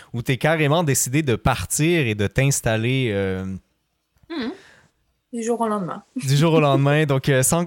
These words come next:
Speaker 1: sans savoir d'avance si, euh, on allait être, euh, aussi sympathique qu'on le dit de l'autre côté de l'Atlantique, c'est ça ?
Speaker 2: Exact.
Speaker 1: Parce que ça aurait
Speaker 2: J'ai,
Speaker 1: pu
Speaker 2: j'ai
Speaker 1: être un mythe, hein, tout ça. <laughs>
Speaker 2: Ben, en fait, euh,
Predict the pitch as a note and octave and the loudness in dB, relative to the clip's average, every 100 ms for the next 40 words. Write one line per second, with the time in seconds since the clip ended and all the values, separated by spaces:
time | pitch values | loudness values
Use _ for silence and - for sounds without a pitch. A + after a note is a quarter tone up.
0 | - D3 F3 E3 E3+ D3 D#3 E3+ E3+ C#3+ | -4 -2 0 0 0 2 2 2 2 0
1 | C3+ D3+ E3 D3+ C3+ - - D3 D#3 B2+ | 2 0 0 -2 -2 0 2 2 2 2
2 | A#2+ C3 C3 B2 C3+ C#3+ - B2+ A#2+ A#2 | 2 0 0 0 0 -2 -6 -6 -6 -4
3 | C3 - - - C3+ B2+ - E3 E3 C3+ | -4 -4 -2 -2 -2 -4 -4 -8 -8 -6
4 | A#2+ A#2 A#2+ D3 C3 A2+ C#3 - B2 A#2 | -6 -6 -4 -4 -4 -4 -4 -6 -8 -8
5 | G#2+ C3 A#2+ G#2+ - F#2+ - G#2 A2+ G#2 | -10 -10 -10 -10 -10 -10 -10 -10 -8 -6
6 | C3 - - B3 B3+ - - - - - | -6 -8 -16 -14 -12 -10 -12 -12 -12 -8
7 | G#3 G3 F#3+ - - - - - D3+ F3+ | -2 -2 -4 -14 -20 -20 -6 0 4 4
8 | D#3 D#3+ A3 A3 C#3 C3+ A#3 - B2+ - | 4 4 4 4 2 2 0 0 -2 -2
9 | B2 D#3+ - - F#3+ G#3+ - G3+ - B3 | -4 -4 -4 -6 -6 -6 -8 -12 -12 -16
10 | - A3 A#3+ B3 C4 G4+ B4+ - A#3 A3+ | -4 0 2 2 0 0 0 2 2 2
11 | A3 | 2